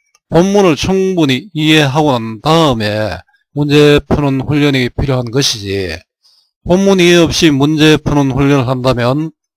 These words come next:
그거는 효과가 없습니다. 어, 요약해서 공부하는 습관, 그보다는 본문에 충실한 공부가 더 도움이 됩니다.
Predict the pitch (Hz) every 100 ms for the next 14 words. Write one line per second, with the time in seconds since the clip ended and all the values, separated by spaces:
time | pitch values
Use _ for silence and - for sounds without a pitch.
0 | - 139 131 120 135 143 110 113 - 117
1 | 95 82 87 _ _ _ _ _ _ _
2 | _ _ 131 123 120 139 190 170 - _
3 | - 156 147 160 156 123 127 120 120 123
4 | 117 - _ - 107 90 87 _ _ _
5 | 139 143 143 123 117 156 170 - - _
6 | - 165 175 180 170 139 - 151 139 131
7 | 117 123 131 123 113 107 - 139 131 127
8 | - 156 147 131 120 113 - 101 110 104
9 | 90 82